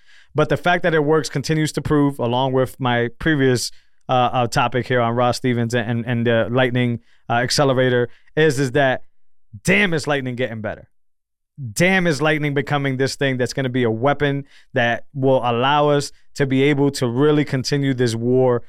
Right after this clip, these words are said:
and continue to fight the fight with tools that are not only sharp, but tools that are meant to win. And I'm gonna get into what I mean by tools and war and all these analogies and all that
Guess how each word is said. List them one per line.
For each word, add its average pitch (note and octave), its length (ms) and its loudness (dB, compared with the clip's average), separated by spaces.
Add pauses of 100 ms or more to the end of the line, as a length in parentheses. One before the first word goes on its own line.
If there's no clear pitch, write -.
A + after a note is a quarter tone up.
(160)
and C3 120 -2
continue C#3+ 380 0
to C3 80 2
fight C#3 300 0
the D#3+ 60 -2
fight C3+ 280 0
with B2 240 -2
tools D3+ 380 2
that C3 120 4
are B2 40 2
not C#3 180 0
only C#3 200 0
sharp, D#3 420 0 (260)
but C3+ 160 -2
tools D#3 300 2
that C#3+ 100 2
are C3 80 2
meant C3 240 -4
to C3+ 100 -2
win. A#2+ 340 -4 (420)
And A#2+ 100 -2
I'm C3 80 0
gonna D3+ 160 2
get C#3+ 140 2
into C#3 340 2
what C3 180 2
I C3 60 0
mean C3+ 180 -2
by A#2+ 120 0
tools B2+ 400 0
and A#2+ 160 -2
war B2+ 220 2
and A#2 80 -2
all B2 140 2
these A#2 160 -2
analogies A#2+ 500 0
and A#2 80 -2
all A2+ 120 0
that A#2 260 2